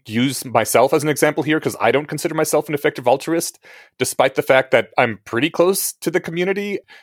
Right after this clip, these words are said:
I've written a couple things that have won effective altruism awards. I'm, I don't consider myself very effective nor very altruistic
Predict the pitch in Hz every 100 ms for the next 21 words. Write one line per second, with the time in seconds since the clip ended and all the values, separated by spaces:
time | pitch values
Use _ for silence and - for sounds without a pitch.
0 | _ 117 117 101 - 110 139 143 139 139
1 | 135 123 127 120 117 139 135 135 123 113
2 | 131 139 120 135 127 104 113 147 131 123
3 | 123 110 107 - 113 123 135 104 123 -
4 | _ _ _ _ - 135 120 139 147 180
5 | 190 180 175 175 185 143 98 123 160 165
6 | 151 160 - 139 123 - 120 147 135 147
7 | 131 139 131 143 - 98 -